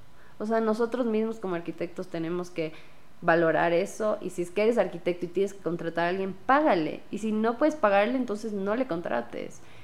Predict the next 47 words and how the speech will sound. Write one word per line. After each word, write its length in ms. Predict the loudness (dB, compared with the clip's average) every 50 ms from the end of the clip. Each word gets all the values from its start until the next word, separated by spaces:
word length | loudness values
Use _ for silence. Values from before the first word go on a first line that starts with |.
| -14 -8
Entonces 280 | -4 -2 -2 -2 2 4
yo 300 | 4 6 6 6 4 0 -8 -14 -14 -14 -14 -10 -4
me 120 | -2 0 0
he 20 | 0
sacado 400 | 0 -2 2 2 4 4 4 4
la 100 | 2 2
madre, 340 | 2 0 0 0 0 0
como 180 | -2 -6 -6 -4
te 100 | -2 -2
dije, 380 | 0 0 -2 -4 -6 -8 -10 -10 -12 -14 -14 -14 -14 -14 -14 -12 -8 -6
me 160 | -2 -2 -2
he 20 |
sacado 420 | -2 -2 -4 -2 0 0 2 4 4
la 120 | 4 2
madre, 320 | 2 2 2 2 2 0 0
pero 180 | -2 0 -2
hasta 240 | -2 -2 -4 -6 -4
que 120 | -4 -2 -2
no 100 | -2 -2
podía 380 | 0 2 4 4 4 2 2
pagar 300 | 2 2 2 4 4 4
a 60 | 2 2
alguien, 320 | 2 0 0 -2 -2 -4 -4
no 200 | -4 -2 -2 -2
podía 640 | 0 0 0 0 0 0 0 0 0 0 0 -2 -6 -12 -14 -12 -6
contratar 480 | -4 -4 -4 -2 -4 -4 -2 -2 -2 0
a 60 | 0
nadie. 480 | -2 -2 -4 -4 -4 -4 -6 -6 -8 -8 -8
Y 80 | -6
yo 140 | -2 -2 0 0
dije, 240 | -2 -2 -2 -2
"Nunca 500 | -2 -2 -2 0 4 4 4 4 4 0
en 120 | -2 -2 -2
mi 100 | -4 -6
pr-, 200 | -8 -8 -6 -4
en 160 | -2 -2 -2
mi 60 | -2
estudio, 460 | -4 -6 -8 -6 -4 -4 -2 -2 -2
nunca 560 | -4 -4 -4 -2 0 2 2 2 2 2 2 2
voy 240 | 4 2 4 4
a 40 | 2
hacer 220 | 0 0 -2 -4 -2
que 80 | -2
alguien 200 | -4 -4 -4 -4
trabaje 400 | -4 -4 -4 -4 -6 -6 -8 -6 -4
gratis". 420 | -2 -2 -2 -2 -4 -8 -12 -14 -14 -14 -14 -16 -16 -16 -16 -16 -16 -14 -14 -14 -16 -14 -14 -14 -14 -14 -14 -14 -14 -14 -14 -14 -14 -14 -14 -16 -16 -14 -12 -8
Entonces, 1300 | -6 -4 -4 -2 2 2 2 2 2 -2 -2 0 2 2 2 2 2 0 -2 -4 -6 -10 -12 -14 -14